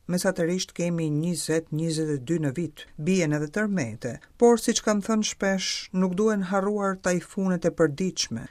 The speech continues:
që shkaktohen nga varfëria, korrupsioni, nga marrëveshjet tregtare të paleverditshme, e nga praktikat në dëm të popullit. Varfëria është pjesë e familjes, ndikon në indin e saj.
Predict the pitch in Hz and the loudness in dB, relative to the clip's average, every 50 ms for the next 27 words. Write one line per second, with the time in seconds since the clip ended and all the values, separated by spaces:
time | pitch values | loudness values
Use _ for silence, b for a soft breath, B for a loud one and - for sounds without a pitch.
0 | - - - 175 160 - - 160 151 - - 175 170 170 165 160 156 147 147 147 | -8 0 0 0 0 0 -2 -4 -4 -2 0 0 0 2 2 2 0 2 2 2
1 | 143 143 143 - - 185 190 185 151 120 127 120 - - 139 135 131 120 - - | 2 2 0 -2 -2 0 0 0 0 -2 -4 -6 -4 -4 -2 -2 -2 -4 -6 -6
2 | - 170 165 160 156 143 127 120 - - b b b b - 165 180 180 175 180 | -4 -2 0 0 0 0 -2 -2 -6 -10 b b b b 2 4 6 6 6 4
3 | 175 170 170 190 185 - 185 - - 165 165 - - 190 180 185 190 180 - 170 | 2 2 0 -2 -2 -2 -4 -2 -2 -4 -4 -2 -2 0 2 2 2 2 2 0
4 | 160 156 - 160 160 165 180 185 196 202 190 170 175 147 139 - - - - 143 | -2 0 2 2 2 2 2 0 0 -2 0 0 0 0 0 0 -2 -2 -2 -2
5 | 127 117 143 b b b b - 156 165 170 165 165 156 - 156 147 - - - | -4 -6 -10 b b b b -2 0 2 4 4 2 2 2 -2 -4 -4 -6 -6
6 | 180 175 - 170 160 160 156 151 143 123 117 170 175 196 202 190 - 165 147 - | -6 -2 0 0 0 2 2 0 0 0 4 4 4 4 4 0 -2 -2 -2 -2
7 | 127 117 120 - - 123 113 - - - - b b - 156 170 190 190 185 - | -4 -6 -6 -8 -10 -10 -10 -10 -12 -18 -20 b b 2 6 6 6 6 6 2
8 | 226 226 240 240 240 220 208 202 196 - - _ - 214 214 214 - - 196 - | -2 0 0 0 0 0 0 -2 -4 -6 -10 _ 0 0 0 0 0 -2 -2 0
9 | 196 190 196 214 196 170 143 143 143 143 - - 175 165 165 170 - - 208 208 | 0 0 0 0 0 0 2 2 2 0 0 0 0 0 0 -2 -2 -2 -2 0
10 | 196 185 175 175 175 185 208 226 214 196 165 147 143 135 127 - - 139 113 110 | 2 2 2 2 2 2 2 2 2 2 0 0 0 -2 -4 -4 -6 -6 -8 -8
11 | 110 113 - | -10 -12 -14